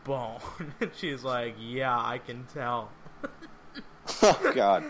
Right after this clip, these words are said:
Speaker 1: She's like, "Did you think that you were keeping a secret from me?" I was like,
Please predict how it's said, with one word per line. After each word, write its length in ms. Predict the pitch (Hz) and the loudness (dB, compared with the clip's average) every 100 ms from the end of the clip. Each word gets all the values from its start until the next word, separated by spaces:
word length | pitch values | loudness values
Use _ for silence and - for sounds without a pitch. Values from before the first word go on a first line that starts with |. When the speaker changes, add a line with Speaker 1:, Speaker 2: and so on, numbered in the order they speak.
| - - | -10 -8
Speaker 1:
She's 160 | 208 156 | -6 2
like, 240 | 156 139 | 2 2
"Did 120 | 156 139 | -4 -6
you 140 | 160 | -6
think 320 | - 151 156 | -2 -2 -2
that 120 | 160 139 | -4 -2
you 120 | 147 | -2
were 120 | 143 | -4
keeping 400 | - 151 143 139 | -6 -8 -4 -4
a 80 | 143 | -4
secret 540 | - 127 - 151 151 | -6 -8 -4 -2 -2
from 180 | 180 165 | -4 -4
me?" 180 | 170 175 | -4 -4
I 60 | 151 | -4
was 140 | 127 | -4
like, 200 | 123 | -6